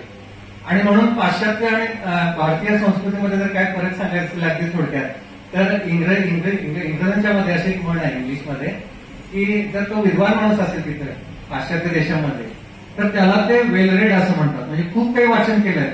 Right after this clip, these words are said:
तो त्यांच्याकडे विद्वान समजला जातो, त्याला well read असं म्हणतात.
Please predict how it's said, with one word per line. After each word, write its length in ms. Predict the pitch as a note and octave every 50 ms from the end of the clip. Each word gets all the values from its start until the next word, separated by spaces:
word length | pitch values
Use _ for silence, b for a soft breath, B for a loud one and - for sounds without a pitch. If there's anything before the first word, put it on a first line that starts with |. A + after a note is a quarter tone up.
| -
तो 60 | F3+ F#3
त्यांच्याकडे 440 | F#3 F3 E3+ F3 F3+ F#3 F#3 F#3+
विद्वान 380 | F#3 E3+ D3+ C#3+ D#3 D#3+ E3+ E3+
समजला 500 | E3+ - - D#3 D3+ C#3+ C#3+ C#3 B2+ A#2+
जातो, 320 | A#2 A#2 - - - - - - - - - - - -
त्याला 240 | F3+ G3 G3 F3
well 200 | E3+ E3 E3 F3
read 180 | F#3 F3+ E3 D#3+
असं 140 | D3+ D#3 D#3
म्हणतात. 280 | C#3+ C#3 - - -